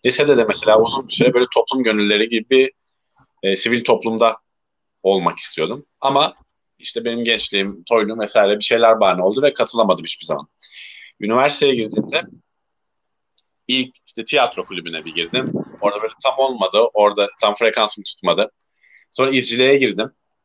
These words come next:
İzcilikte daha böyle anlaşabiliyordum. Çünkü o, o biraz daha böyle beynelmiler bir şeydi. İşte izci liderleri yurt dışına giden, İngilizce konuşan vesaire kişilerdi. Orada biraz daha frekansım tutmuştu. Sonrasında Çanakkale'de okudum ben.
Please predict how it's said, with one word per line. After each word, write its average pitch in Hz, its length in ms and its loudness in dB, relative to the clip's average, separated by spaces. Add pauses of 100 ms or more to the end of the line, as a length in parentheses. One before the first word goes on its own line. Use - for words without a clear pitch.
(140)
İzcilikte 113 460 -4
daha 113 240 2
böyle 90 320 0
anlaşabiliyordum. 95 720 -4
Çünkü 110 320 -6
o, 110 60 4
o 117 240 0
biraz 117 280 2
daha 117 140 4
böyle 107 180 0
beynelmiler 104 540 0 (200)
bir 87 80 -14
şeydi. 82 300 -4
İşte - 300 -10 (180)
izci 104 320 -10
liderleri 101 580 0 (220)
yurt 101 180 -8
dışına 104 200 -4
giden, 95 300 -2 (600)
İngilizce 101 380 -4
konuşan 101 380 -2
vesaire 104 360 2
kişilerdi. 90 500 0 (640)
Orada 95 220 -4
biraz 107 240 2
daha 110 100 4
frekansım 101 500 -4 (140)
tutmuştu. - 520 -6 (580)
Sonrasında 151 800 2 (340)
Çanakkale'de 117 520 0
okudum 90 360 -4
ben. 113 160 0